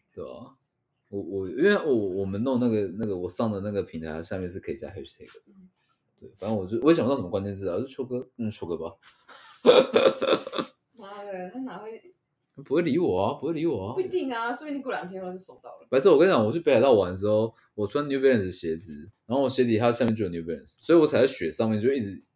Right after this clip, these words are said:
Speaker 1: New Balance，New Balance，New Balance，New Balance 这样，
Speaker 2: 对。
Speaker 1: 每一个脚步都 New Balance。然后我回头，我，我，我跟你讲，我为什么会发现，就是因为我绕过去，然后这家店啊没开，这样我就回头，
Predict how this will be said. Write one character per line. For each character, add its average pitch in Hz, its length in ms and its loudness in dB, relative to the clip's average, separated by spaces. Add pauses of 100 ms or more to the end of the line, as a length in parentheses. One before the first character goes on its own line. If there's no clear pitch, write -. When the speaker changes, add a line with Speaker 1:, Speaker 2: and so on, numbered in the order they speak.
(140)
Speaker 1:
New 92 140 -6
Balance，New 87 520 -4
Balance，New 87 480 -6
Balance，New 85 460 -6
Balance 82 360 -10
这 - 60 -20
样， 82 100 -18
Speaker 2:
对。 95 80 -4
Speaker 1:
每 110 60 4
一 - 20 4
个 131 80 6
脚 117 140 4
步 92 100 -12
都 98 80 -4
New 92 100 -6
Balance。 82 240 -8 (400)
然 170 140 4
后 185 100 8
我 120 60 4
回 127 160 4
头， 123 120 4
我， 160 160 4
我， 160 280 4
我 135 60 6
跟 196 100 8
你 - 20 8
讲， 107 160 4 (300)
我 135 120 12
为 208 60 12
什 160 60 6
么 101 60 2
会 104 60 2
发 80 280 2
现， 78 220 -10 (360)
就 196 100 -6
是 196 100 2
因 214 80 4
为 214 40 4
我 110 260 6
绕 131 180 8
过 120 180 4
去， 117 140 -2
然 101 100 0
后 110 100 -2
这 120 120 -2
家 117 100 4
店 113 260 -2
啊 95 120 -6
没 90 180 -6
开， 92 260 -4
这 85 60 -10
样 80 100 -14
我 85 60 -14
就 101 80 -10
回 - 160 -16
头， - 140 -20